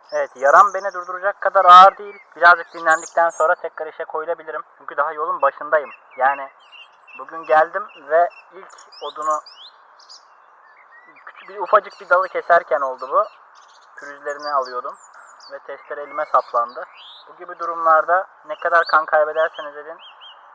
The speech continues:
panik yapmamanız lazım. Çünkü panik yaparsanız kalbiniz daha hızlı atar.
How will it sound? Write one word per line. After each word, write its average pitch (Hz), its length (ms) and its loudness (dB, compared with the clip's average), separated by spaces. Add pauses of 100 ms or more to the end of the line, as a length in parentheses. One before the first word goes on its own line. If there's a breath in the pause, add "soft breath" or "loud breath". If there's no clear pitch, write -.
(280)
panik 143 240 -12
yapmamanız 165 560 2
lazım. 160 340 6 (1200)
Çünkü - 200 -20
panik 143 220 -10
yaparsanız 156 500 0
kalbiniz 143 420 -6
daha 143 160 10
hızlı 147 220 4
atar. 151 280 6